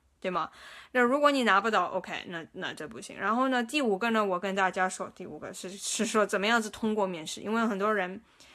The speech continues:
有技术，但是每次说自己的时候，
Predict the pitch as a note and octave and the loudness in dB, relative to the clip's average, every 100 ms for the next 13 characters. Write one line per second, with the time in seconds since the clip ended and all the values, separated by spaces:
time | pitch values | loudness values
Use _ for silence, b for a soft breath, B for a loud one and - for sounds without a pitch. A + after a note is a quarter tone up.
0 | B B B B G3+ G3+ F#3+ B3+ A#3+ - | B B B B 2 4 4 0 -2 -2
1 | G3+ A3 _ _ _ _ _ _ _ _ | -6 -10 _ _ _ _ _ _ _ _
2 | _ _ _ _ - A3 G3+ G#3+ F#3 G3 | _ _ _ _ 4 4 4 -2 -2 0
3 | G#3 G3+ G3 C#4 B3+ - _ b b b | 4 4 4 0 -2 -6 _ b b b
4 | b _ - - D4 D4+ D#4 A#3+ G#3 G3+ | b _ -6 -2 4 4 4 0 0 2
5 | G#3 G3 F#3 F3 | 0 0 0 -2